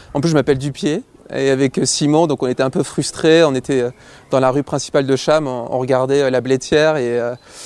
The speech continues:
et on s'est dit, ben, c'est dommage que les petits oiseaux, ils veulent pas aller, euh, ils veulent pas aller en montagne au lieu de picorer les miettes, euh, justement de la boulangerie où on était. Et,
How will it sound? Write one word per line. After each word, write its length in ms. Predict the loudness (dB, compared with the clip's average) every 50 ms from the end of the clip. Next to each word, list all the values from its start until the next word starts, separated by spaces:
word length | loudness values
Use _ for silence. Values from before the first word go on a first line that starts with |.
| -20 -20 -20 -16 _ -4
et 80 | -2 0
on 80 | 0
s'est 220 | 2 2 2 2 2
dit, 180 | 2 0 0
ben, 320 | 2 2 2 4 2 2 0
c'est 220 | -2 -6 -6 -4
dommage 320 | -2 0 2 2 2 2
que 80 | 0 -4
les 100 | -4 -4
petits 180 | -6 -6 -4 0
oiseaux, 360 | 2 2 4 4 4 4 6
ils 120 | 4 4
veulent 140 | 4 2 0
pas 160 | 2 4 4
aller, 320 | 4 4 4 4 4 4 4
euh, 460 | 4 4 4 2 0 0 -2 -4 -6 -8 -10 -10
ils 80 | -6 -2
veulent 140 | -2 0 2
pas 100 | 2 4
aller 100 | 4 4
en 80 | 4
montagne 360 | 2 0 0 2 0 0 0 0
au 40 |
lieu 120 | -2 -4 -6
de 40 | -6
picorer 380 | -8 -8 -2 0 0 0 2
les 140 | 0 0 0
miettes, 340 | 0 0 0 0 0 0 -2
euh, 180 | -2 -2 -4 -4 -8 -14 -20 -20 -20 -20 _
justement 460 | -10 -8 -8 -4 -2 0 2 2 4
de 80 | 4 4
la 100 | 4 4
boulangerie 400 | 4 4 2 2 2 2 2 2
où 60 | 2
on 80 | 2 2
était. 580 | 0 0 2 4 6 6 6 6 6 4 2
Et, 60 | 0